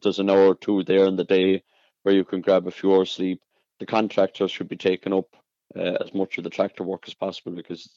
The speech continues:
there's no way a farmer can take on everything himself. And I think it's very important to get off the farm as well,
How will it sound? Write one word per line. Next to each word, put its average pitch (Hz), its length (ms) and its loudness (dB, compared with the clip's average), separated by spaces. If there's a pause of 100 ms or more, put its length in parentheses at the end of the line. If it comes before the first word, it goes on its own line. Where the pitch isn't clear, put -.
there's 92 140 -12
no 98 160 2
way 98 320 2 (340)
a - 60 -20
farmer 95 340 -2
can 90 160 -12
take 95 260 -6
on 92 160 -4
everything 95 360 -6
himself. 92 580 -6 (340)
And 98 120 -2
I - 20 -2
think 120 180 -2
it's 107 120 -8
very 113 160 4
important 101 360 2
to 92 60 -8
get 98 140 2
off 95 240 2
the - 80 -8
farm 95 360 2
as 90 120 -6
well, 95 320 2